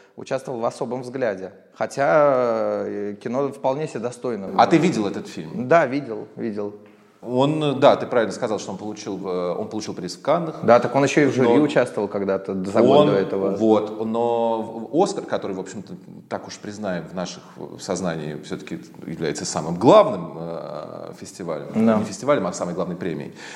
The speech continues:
Speaker 2: А, он всё-таки не, не, не вышел, э, за пределы, э, лонглиста. Как ты думаешь, это вообще справедливо? И с чем это связано? Почему?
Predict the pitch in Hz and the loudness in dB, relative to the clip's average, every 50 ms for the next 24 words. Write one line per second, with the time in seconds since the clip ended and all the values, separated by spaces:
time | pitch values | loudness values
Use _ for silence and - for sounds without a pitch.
0 | - - - - - 92 95 98 95 92 95 117 143 147 143 147 143 - - - | -16 -14 -8 0 2 4 6 6 6 6 6 4 4 4 2 0 -2 -2 -2 -2
1 | 135 135 127 113 127 131 131 123 120 104 123 123 123 123 139 143 131 - 107 101 | 0 0 0 0 -2 -2 -2 -4 -4 -2 -2 0 0 2 2 0 0 0 0 2
2 | 98 98 95 92 92 92 92 92 92 90 90 90 90 90 90 90 90 90 87 87 | 2 4 4 4 6 6 6 6 6 4 4 4 2 2 2 2 2 0 0 -2
3 | 85 87 - 90 90 90 104 90 107 104 95 98 98 95 90 90 85 87 87 85 | -4 -4 -6 -6 -2 -2 -2 0 0 0 2 4 4 4 6 6 4 2 2 -2
4 | 85 60 65 80 85 85 82 82 82 85 92 95 92 104 101 - - 160 165 - | -4 -4 -4 -4 -4 -4 -2 -2 0 0 0 0 0 -2 -2 2 2 2 4 4
5 | 127 - - 113 110 120 107 - - - 113 117 - - - - - - 101 117 | 0 -2 -2 -6 -4 -4 -4 -4 -6 -4 -2 -2 -2 -2 -8 -10 -10 -6 -6 -6
6 | - 139 160 196 190 139 104 95 87 - - 156 - - - - - - - - | -4 -4 -4 -2 0 0 0 0 0 -2 -4 -4 -6 -6 -8 -8 -10 -14 -14 -14
7 | - - - 110 107 90 95 - - - 87 80 78 - - - - - - - | -8 -2 0 0 0 0 -4 -6 -2 0 0 0 0 -4 -10 -12 -12 -14 -14 -12
8 | - - - | -12 -14 -14